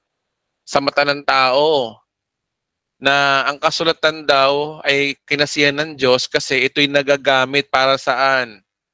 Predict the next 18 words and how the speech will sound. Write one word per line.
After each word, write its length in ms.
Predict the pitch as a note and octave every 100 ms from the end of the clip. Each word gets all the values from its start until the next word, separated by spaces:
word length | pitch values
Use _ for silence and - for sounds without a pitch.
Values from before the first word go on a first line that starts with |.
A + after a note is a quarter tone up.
| _ _ _ _ _ _ _ _
Ito 320 | C#3+ - E3+
ay 80 | E3
para 320 | - D3+ D3+
sa 80 | D#3
tao 480 | - C3 B2+ D3+ F#3
eh. 320 | A2+ F#2 F#2 _ _ _ _
Sa 80 | B2
pagtuturo 640 | B2 - B2+ C3+ B2 B2
ng 160 | B2 A#2+
katotohanan 640 | B2 - B2 A#2 A2+ A2+
para 240 | G#2+ A2
sa 160 | G#2+ A#2
tao. 560 | - D#3+ F#3+ G#2 F#2 - _ _ _ _
Diba? 320 | G2 A2+ D#3
Para 320 | - G#2 G#2+
maliwanagan 640 | G#2 G#2 A2 A2 G#2+ A2 A2
ng 80 | A#2
tao. 560 | - F3 C4 A2+ G2